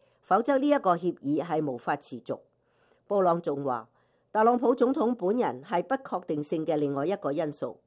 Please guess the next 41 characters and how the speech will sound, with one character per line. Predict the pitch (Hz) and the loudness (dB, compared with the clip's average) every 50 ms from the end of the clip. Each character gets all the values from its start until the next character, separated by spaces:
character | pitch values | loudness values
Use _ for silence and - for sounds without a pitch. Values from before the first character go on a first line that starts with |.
| _ _ _ _ _ _ - | _ _ _ _ _ _ -6
佢 | - 214 214 | -4 -2 0
話， | 196 160 156 165 _ _ _ _ _ - | 0 0 -2 -4 _ _ _ _ _ -2
因 | 277 294 302 269 | 2 2 4 6
為 | 240 208 185 180 180 | 6 6 6 4 2
選 | 180 - - 190 240 277 | 0 0 2 2 2 2
舉 | - 185 202 | 4 4 4
季 | 220 220 196 180 175 156 170 | 4 4 4 2 2 2 -2
嘅 | 160 | -2
到 | - 160 151 | -2 -2 -2
來， | 151 131 110 - - _ _ _ _ _ _ _ | -2 -2 -6 -8 -14 _ _ _ _ _ _ _
如 | - 147 151 | -6 -4 2
果 | 175 190 233 | 2 2 4
特 | - 170 | 4 4
朗 | 160 165 180 | 4 4 2
普 | 190 - 170 196 | 2 2 2 2
總 | 208 202 180 208 | 2 2 0 0
統 | 226 - 185 196 220 | 0 0 0 0 0
覺 | 214 185 185 | 0 0 0
得 | - 220 202 | 0 0 0
與 | 190 175 180 | 2 0 0
中 | 180 214 233 220 180 | 2 2 2 2 2
國 | 185 160 | 0 0
問 | 143 156 151 156 156 | 0 0 -2 -4 -4
題 | 202 190 123 131 | -6 -6 -6 -6
升 | 131 - - 226 233 | -6 -4 -2 -2 -2
級 | 226 - 226 208 - - | 0 0 0 0 0 -4
可 | - - 185 240 | -4 2 2 4
能 | 240 180 160 | 4 2 2
有 | 147 160 180 | 2 0 0
助 | 180 185 160 156 | 0 0 -2 -2
於 | 170 196 190 | 0 0 -2
佢 | - 165 143 | -2 -2 -6
嘅 | 143 143 131 | -4 -4 -4
話， | 127 117 107 107 - - _ _ _ _ _ _ _ _ | -4 -6 -8 -12 -12 -16 _ _ _ _ _ _ _ _
事 | - - 208 190 | -12 -10 -8 -4
情 | - 165 147 156 | -2 -2 0 0
會 | 180 190 | 2 2
有 | 185 165 160 | 2 2 2
所 | 170 - 147 147 165 | 0 -2 -2 -2 -2
變 | - - 151 139 131 | -2 -2 -4 -4 -4
化。 | - - 123 110 - | -6 -6 -6 -6 -8